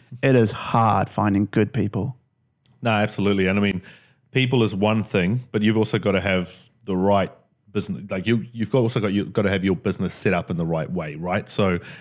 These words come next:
Speaker 2: um, and if we're looking at, you know, you're in this, you've got it all. Um, what are kind of the three to four elements that you would place on, you know, how to succeed? Um,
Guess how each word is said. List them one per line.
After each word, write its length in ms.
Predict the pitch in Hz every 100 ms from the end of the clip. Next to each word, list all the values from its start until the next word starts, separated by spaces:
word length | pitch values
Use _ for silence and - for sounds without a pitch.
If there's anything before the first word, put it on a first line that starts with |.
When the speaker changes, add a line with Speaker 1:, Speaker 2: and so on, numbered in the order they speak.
| -
Speaker 2:
um, 380 | 101 95 90 87 117
and 140 | 127
if 140 | 151
we're 120 | 196 147
looking 380 | 143 139 117
at, 320 | 110 110 92 - - - - _ _ - _ _ 107 _ _ _ _
you 80 | 101
know, 60 | 95
you're 280 | 95 120 120
in 120 | 117
this, 400 | 107 - - - -
you've 120 | 101 -
got 180 | 123
it 80 | 113
all. 420 | 107 98 95 95 - _
Um, 420 | 98 95 92 87 85 -
what 180 | 107 131
are 60 |
kind 220 | 143 143 123
of 80 |
the 80 | 107
three 540 | - - 117 120 113 107
to 80 |
four 840 | 101 - - 117 107 104 104 101 - _ -
elements 460 | 107 101 92 87 -
that 100 | 85
you 200 | 90 95
would 140 | 87
place 260 | 98 92 92
on, 220 | 87 82 _
you 80 | 95
know, 180 | 87 90
how 240 | - 113 123
to 80 |
succeed? 600 | 117 - - - 95 85 - -
Um, 440 | 98 95 92 87